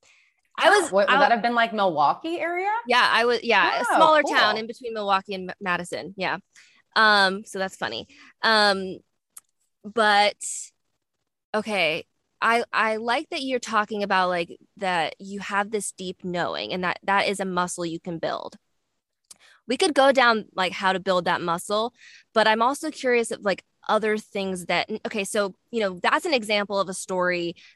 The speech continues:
Speaker 1: that you were manifesting before you even really realized it. You had that strong muscle and now you can kind of, like, put that into words and explain it. Do you feel like there are other things that you do now? Like, for example, like, I'm, I'm trying to consider, like, how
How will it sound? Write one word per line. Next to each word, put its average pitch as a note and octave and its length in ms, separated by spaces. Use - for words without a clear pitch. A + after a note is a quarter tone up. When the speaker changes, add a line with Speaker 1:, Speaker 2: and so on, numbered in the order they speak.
Speaker 1:
that F3 240
you F#3+ 80
were G3 100
manifesting F#3 560
before F3+ 280
you F3 100
even E3 260
really D#3 240
realized D3+ 560
it. B2+ 80
You F#3+ 140
had F#3+ 220
that F3 140
strong F3+ 360
muscle F3 340
and E3+ 80
now F3 160
you F3+ 160
can F3 140
kind E3+ 240
of, D#3+ 80
like, E3 180
put - 200
that E3 180
into E3 160
words E3 340
and D3 80
explain D#3 460
it. D2+ 180
Do G#3+ 120
you C4 140
feel D4 120
like C#4 140
there A#3+ 140
are G#3 140
other G#3 240
things A3+ 360
that G#3 100
you G3 200
do F#3+ 200
now? F3+ 480
Like, A3+ 180
for - 140
example, A#3+ 500
like, G#3 220
I'm, B3+ 260
I'm D#4 220
trying G3+ 260
to E3 80
consider, F#3 540
like, D#3 140
how - 420